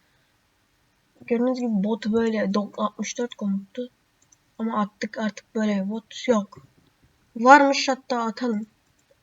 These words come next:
Çünkü artık yok. Yok artık öyle bir bot. Maalesef. Öyle bir bot yok. Maalesef.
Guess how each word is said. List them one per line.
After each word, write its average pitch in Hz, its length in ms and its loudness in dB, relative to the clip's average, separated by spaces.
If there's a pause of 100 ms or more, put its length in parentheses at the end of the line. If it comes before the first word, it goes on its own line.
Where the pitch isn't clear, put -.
(100)
Çünkü 233 300 -4
artık 226 340 -4
yok. 214 240 2 (1400)
Yok 247 220 0
artık 190 300 -4
öyle 185 160 0
bir 175 160 -8
bot. 196 340 -12 (1000)
Maalesef. 202 460 -2 (4000)
Öyle 214 220 2
bir 196 200 0
bot - 420 -6
yok. - 540 -8 (2250)
Maalesef. 208 640 -2